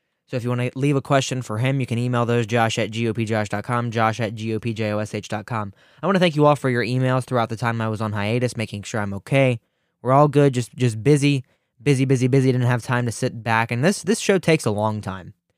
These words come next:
It takes quite a bit of time to prepare the news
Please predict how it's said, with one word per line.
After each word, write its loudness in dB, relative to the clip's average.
It -12
takes 2
quite 2
a 4
bit 2
of 0
time 0
to -6
prepare 0
the -2
news 2